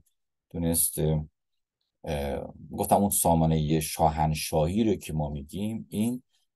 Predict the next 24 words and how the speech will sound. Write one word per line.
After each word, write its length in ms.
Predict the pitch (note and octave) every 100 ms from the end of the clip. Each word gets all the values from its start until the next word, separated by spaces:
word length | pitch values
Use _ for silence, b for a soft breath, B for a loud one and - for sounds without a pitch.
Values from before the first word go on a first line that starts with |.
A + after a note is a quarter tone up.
| _ -
در 180 | F2
دستگاه 600 | D#2+ E2 D#2 - - D2 G#2+ -
اشکانیان 920 | D2+ D2+ - F2 E2+ F2 G#2+ G#2+ E2
درست‌تر 520 | C2+ C#2+ - - C#2+
است، 320 | C2+ - -
برای 180 | D#2+ D#2
اینکه 420 | E2+ - F#2+ E2+
هر 220 | E2+ G2+ -
کدوم 260 | E2 D#2+
از 120 | D2+
این 140 | D#2 F2
شاهک 480 | - D#2 D2+ D#2+ -
کوچیکی 560 | - D2+ D#2 - -
بودن 480 | G#2 G2+ F#2 F#2 F2+ b b b b _ -
و 40 |
اون، 540 | - - G2 F#2+ D#2 - _ _ _ -
اه، 140 | D2+
پادشاه 720 | D2+ - D#2+ D2+ - D#2+ D2+ - D2+ C#2 D2 - _ - -
اشکانی 640 | - D#2+ - - D#2 F#2
یا 200 | G2+ F2
پارتی 680 | D2+ C#2+ C#2+ - - - - _
شاهان 840 | - - - A2+ G#2 D#2 D2+ C2+
شاه 420 | - - - - -
بود. 240 | - -